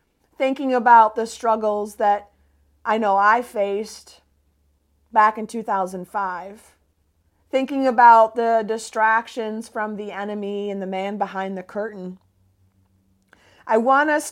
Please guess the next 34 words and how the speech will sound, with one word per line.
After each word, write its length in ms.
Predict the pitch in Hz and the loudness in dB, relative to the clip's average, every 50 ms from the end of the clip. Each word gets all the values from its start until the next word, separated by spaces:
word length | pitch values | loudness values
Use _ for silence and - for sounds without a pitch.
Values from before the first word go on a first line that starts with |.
| - - | -10 -8
to 400 | - 254 240 233 226 226 226 226 _ _ _ _ _ _ - | -6 -6 -4 -4 -6 -8 -10 -12 _ _ _ _ _ _ -14
think 280 | 320 311 294 277 269 | -10 -6 -6 -4 -4
about 580 | 285 240 202 226 214 254 - 294 294 294 - 208 | -4 0 4 6 8 8 8 8 6 2 -4 -10
the 80 | 202 | -12
chair 560 | 196 - - - 302 285 277 254 247 233 214 214 | -12 -12 -10 -8 -4 -2 0 0 0 0 0 2
that 200 | 208 202 202 196 | 2 2 2 0
we're 140 | 202 196 | -2 -6
sitting 540 | 190 - - - - 330 320 262 233 208 196 | -8 -10 -12 -10 -8 -6 -4 -4 -4 -4 -4
in 180 | 190 180 180 190 | -6 -6 -6 -8
today. 600 | - - 190 170 180 170 180 180 190 196 185 175 _ _ _ _ _ _ _ _ _ _ _ _ _ _ _ _ _ _ _ _ _ _ _ _ _ _ _ _ _ _ - | -10 -12 -12 -10 -8 -8 -8 -10 -12 -14 -20 _ _ _ _ _ _ _ _ _ _ _ _ _ _ _ _ _ _ _ _ _ _ _ _ _ _ _ _ _ _ _ -4
And 140 | 247 233 | 0 2
I 100 | 240 233 | 4 4
want 240 | 233 233 247 247 262 | 4 4 4 4 4
us 160 | 277 277 - | 2 0 -2
to 120 | - - 233 | -4 -6 -2
look 260 | 226 233 233 247 247 | 0 0 -2 -2 -2
at 100 | 311 277 | -2 -2
our 100 | 269 269 | -2 -2
situation. 880 | 262 - 262 240 247 240 214 196 185 180 180 - - 214 208 220 240 233 _ _ _ _ _ _ _ _ _ _ _ _ _ _ _ _ _ _ _ | -2 -4 -6 -6 -4 -6 -6 -6 -6 -8 -10 -12 -14 -16 -14 -16 -16 -18 _ _ _ _ _ _ _ _ _ _ _ _ _ _ _ _ _ _ _
What 200 | 214 220 226 240 | -2 0 4 4
are 100 | 247 240 | 4 4
we 420 | 233 240 233 220 220 214 220 208 - _ _ _ _ _ _ _ _ _ _ _ - 185 | 2 -2 -6 -6 -8 -10 -10 -12 -16 _ _ _ _ _ _ _ _ _ _ _ -8 -2
going 400 | 180 226 220 220 214 214 208 202 | 0 2 2 2 2 0 -4 -6
through? 420 | 196 - - 180 180 180 190 202 | -10 -10 -10 -10 -8 -8 -8 -10
What 240 | 220 214 202 214 233 | -8 0 2 2 2
is 180 | 254 262 262 254 | 2 0 -2 0
the 120 | - 214 | -2 -2
hardship 600 | 202 190 196 196 202 214 208 - - 208 202 _ | -2 0 0 0 0 0 -2 -6 -8 -8 -8 _
that 160 | - 214 202 | -8 -8 -6
we're 160 | 208 208 202 | -6 -6 -8
experiencing? 760 | 196 190 - - - 196 185 185 185 190 196 - 208 190 196 202 | -8 -10 -14 -12 -10 -10 -8 -8 -8 -10 -10 -10 -8 -8 -6 -4
Maybe 280 | 196 196 202 214 220 | -2 -2 -2 -4 -2
that 280 | 196 208 196 196 196 190 | 2 2 2 4 2 2
is 500 | 190 180 180 180 180 202 - - - | 0 0 -2 -2 -6 -12 -16 -20 -20